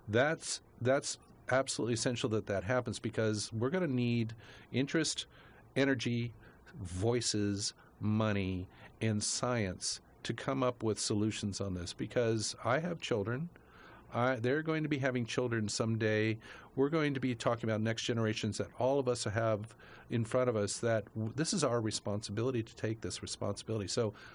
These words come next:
with this, the Bodega Labs, one of the key things that's happening with Bodega Labs for me is that they are absolutely essential as a local laboratory, just like Robert Tiburon.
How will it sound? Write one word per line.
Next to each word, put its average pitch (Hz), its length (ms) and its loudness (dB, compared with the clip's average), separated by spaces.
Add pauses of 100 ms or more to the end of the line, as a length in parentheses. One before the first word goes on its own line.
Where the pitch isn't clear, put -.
(100)
with 113 160 0 (160)
this, 123 300 2 (220)
the 113 160 -2
Bodega 117 480 0
Labs, 123 480 2 (500)
one 117 260 2
of 165 80 4
the 110 160 2
key 135 280 0
things 123 300 0
that's 98 200 -2
happening 113 340 0
with 101 160 0
Bodega 110 300 2
Labs 104 400 0
for - 200 -4
me 117 460 2 (320)
is 113 220 2
that 104 180 0
they 127 180 4
are 127 300 2 (260)
absolutely 123 520 0
essential 120 420 0
as 107 140 0
a 107 80 0
local 104 520 2
laboratory, 110 760 0 (540)
just 117 220 0
like 127 140 0
Robert 120 400 0
Tiburon. 113 520 0